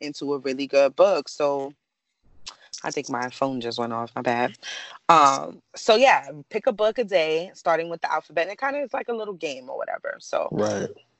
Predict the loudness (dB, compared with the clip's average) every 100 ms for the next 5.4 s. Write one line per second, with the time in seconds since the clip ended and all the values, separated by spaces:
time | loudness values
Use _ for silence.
0 | -2 0 0 -4 -2 2 4 4 2 -4
1 | -2 0 0 0 -4 -2 -2 -2 -6 -6
2 | -4 -2 -2 -2 -4 -4 -6 -8 _ -2
3 | -2 -4 -2 0 -2 -6 -6 -6 -8 -10
4 | -10 -10 -14 -20 _ _ _ -10 0 2
5 | 4 0 -6